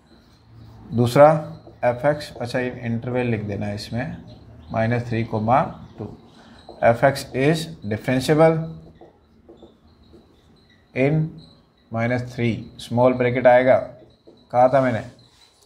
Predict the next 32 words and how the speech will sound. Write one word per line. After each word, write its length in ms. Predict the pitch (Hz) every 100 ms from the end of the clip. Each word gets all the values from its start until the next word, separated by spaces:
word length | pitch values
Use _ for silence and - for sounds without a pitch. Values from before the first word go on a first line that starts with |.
| _ _ _ _
small 280 | - 131 143
bracket 340 | 135 139 143
क्यों 140 | 147 143
आता 160 | 110 107
है? 60 | 92 - -
क्योंकि 200 | 131 135
डिफरेंशि-, 640 | 123 117 135 135 135 -
differentiability 1120 | 117 117 123 - 147 156 139 123 135 139 170 - - _ _ _ -
अवकलनीयता 840 | - 131 - 156 147 135 127 127 120
में 400 | 123 127 151 -
अपन 260 | 113 123
ने 100 | 123
पढ़ा 240 | 120 120 131
था 340 | 127 123 135
कि 200 | 147 139
कोने 580 | 127 123 127 131 139 135
वाले 260 | 139 117 123
बिंदु 260 | 117 120 123
पर 140 | 123
कभी 240 | 120 123
अवकलनीयता 880 | 120 110 113 117 117 113 135 165 160 -
check 180 | 135 123
नहीं 180 | 127
करते 240 | 113 98 101
हैं, 100 | 101
क्योंकि 220 | 120 123
वहाँ 180 | 120 117
पर 400 | 131 151 170 - - _ _ -
अधिकतर 320 | 110 110 143
शार्प 500 | 143 127 117 117 -
edge 240 | 107 113 110
ही 240 | 110 131